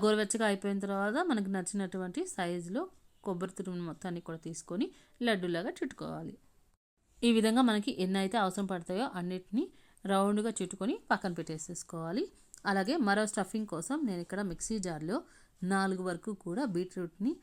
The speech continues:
కట్ చేసేసుకొని ముక్కలుగా చేసుకొని వేసుకుంటున్నాను. దీన్ని పూర్తిగా కూడా మెత్తగా అయ్యేంత వరకు గ్రైండ్ చేసుకోవాలండి. ఒకవేళ మీకు అవసరం పడితే కొంచెం నీళ్ళని కూడా వేసుకొని గ్రైండ్ చేసుకోవచ్చు. ఇప్పుడు స్టవ్ మీద కడాయి పెట్టుకొని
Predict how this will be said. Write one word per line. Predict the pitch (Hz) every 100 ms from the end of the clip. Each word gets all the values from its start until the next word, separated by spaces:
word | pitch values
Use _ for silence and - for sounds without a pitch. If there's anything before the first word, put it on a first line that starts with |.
| - _ -
కట్ | - 190 254
చేసేసుకొని | 233 208 185 - 185 196
ముక్కలుగా | 180 196 190 185
చేసుకొని | 165 - 170 160
వేసుకుంటున్నాను. | 160 - 165 160 160 160 330 - - _ _ _ _ -
దీన్ని | 220 214 233 -
పూర్తిగా | 226 240 240 240 233 220
కూడా | 185 185 254
మెత్తగా | 196 170 - 208 220
అయ్యేంత | 190 185 170 170
వరకు | 165 277 214
గ్రైండ్ | 185 196 202
చేసుకోవాలండి. | 202 - 180 175 175 185 370 - - - -
ఒకవేళ | 202 220 208
మీకు | 196 180
అవసరం | 185 214 190
పడితే | 185 349 226
కొంచెం | 196 202 190
నీళ్ళని | 185 185 175
కూడా | 175 165
వేసుకొని | 160 - 311
గ్రైండ్ | 180 151 156
చేసుకోవచ్చు. | 151 - 139 139 - - - _ _ _ _ _ - 220
ఇప్పుడు | 247 294
స్టవ్ | - 202 202
మీద | 220 214
కడాయి | 202 226
పెట్టుకొని | 233 208 202